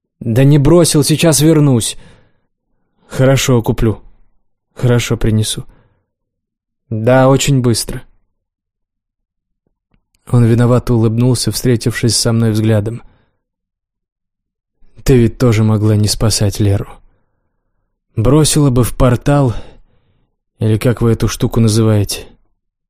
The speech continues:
Но ты её спасла». Ещё секунда, и я бы ляпнула: «Ты же не будешь <laughs> меня за это ругать?»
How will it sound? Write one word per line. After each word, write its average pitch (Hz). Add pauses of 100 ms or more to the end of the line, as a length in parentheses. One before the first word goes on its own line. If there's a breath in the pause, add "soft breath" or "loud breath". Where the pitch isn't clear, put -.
(1600)
Но 117
ты 123
её 107
спасла». 123 (2250)
Ещё 110
секунда, 117
и 107
я 104
бы 107
ляпнула: 113 (960)
«Ты 120
же 107
не 110
будешь 117
<laughs> -
меня 113
за 107
это 107
ругать?» 110